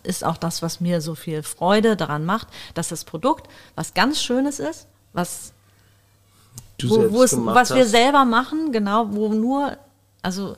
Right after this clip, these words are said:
Speaker 1: was wir auf eine Art und Weise fertigen, hinter der wir total stehen können, was wir aus einem Material fertigen, was... Ähm, was wir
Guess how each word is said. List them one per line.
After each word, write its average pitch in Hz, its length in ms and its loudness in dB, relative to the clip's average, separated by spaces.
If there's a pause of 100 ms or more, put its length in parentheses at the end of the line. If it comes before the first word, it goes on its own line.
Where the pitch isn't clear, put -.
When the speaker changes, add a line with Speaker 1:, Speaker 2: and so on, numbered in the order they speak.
(520)
Speaker 1:
was 190 140 -8
wir 214 100 -2
auf - 80 -6
eine 226 140 -4
Art 226 140 0
und 220 140 -2
Weise 226 340 0
fertigen, 214 640 -4
hinter 196 380 -2
der 190 200 -4
wir 190 100 -4
total 185 420 -4
stehen 180 460 -6
können, 170 260 -6
was 180 240 -8
wir 185 200 -2 (600)
aus - 160 -6
einem 190 160 0
Material 202 460 0
fertigen, 185 520 -4
was... 175 300 -8
Ähm, 170 540 -6 (640)
was - 260 -8
wir 175 260 0